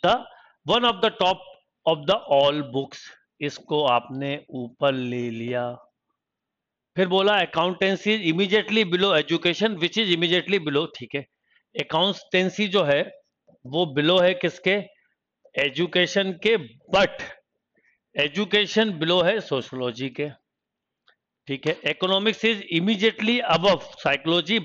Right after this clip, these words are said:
but not in the middle, तो मिडिल में नहीं। Accountancy, economics is immediately above, तो यहाँ पर साइकोलॉजी आ गई, तो इसके ऊपर होगी इकोनॉमिक्स, ठीक है। मिडिल में क्या सोचते हैं? हिंदी is the immediate below,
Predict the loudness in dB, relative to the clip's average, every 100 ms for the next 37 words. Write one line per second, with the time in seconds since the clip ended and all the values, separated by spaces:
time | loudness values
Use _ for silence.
0 | 0 0 0 -12 -20 _ -6 0 0 0
1 | 0 0 0 0 0 -2 -2 0 0 0
2 | -2 0 -2 -2 -4 -2 -4 -2 -2 -2
3 | -2 -4 -4 -10 -4 -2 -2 -4 -4 -2
4 | -2 0 -2 0 0 2 2 2 0 -14
5 | _ _ _ -4 0 2 2 0 -2 0
6 | -2 -2 -4 -4 -2 0 -2 -6 -14 _
7 | _ _ _ _ -8 -6 -4 -4 -2 -2
8 | -2 -2 -4 -4 -4 -2 -2 -4 -8 -12
9 | -20 -20 _ _ _ _ _ _ _ _
10 | -6 -2 0 0 0 0 0 0 0 -2
11 | -2 -6 -4 -6 -2 -2 0 0 2 2
12 | 2 2 2 0 0 0 0 0 0